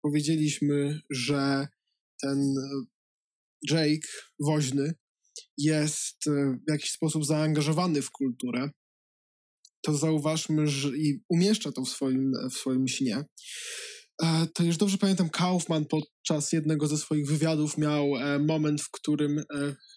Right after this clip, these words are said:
przepraszam, nawet nie wywiadów, podczas jednego ze swoich wykładów miał moment, w którym, e, z takim trochę zdenerwowaniem powiedział, że, y,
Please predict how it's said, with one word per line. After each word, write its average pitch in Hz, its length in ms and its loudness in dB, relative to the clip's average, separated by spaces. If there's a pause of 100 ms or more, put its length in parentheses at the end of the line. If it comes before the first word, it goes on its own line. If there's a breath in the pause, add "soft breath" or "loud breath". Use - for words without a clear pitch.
(160)
przepraszam, 147 240 0
nawet 185 200 2
nie 190 80 4
wywiadów, 170 380 0
podczas - 320 -4
jednego 160 380 0
ze 156 120 0
swoich 156 300 0
wykładów 151 480 -2 (880 soft breath)
miał 165 200 2
moment, 196 380 4
w - 100 -8
którym, 156 840 2 (180)
e, 147 380 0 (1160)
z - 120 -4
takim 160 360 0
trochę 160 340 0
zdenerwowaniem 156 760 2
powiedział, 156 560 2
że, 143 400 0
y, 147 240 2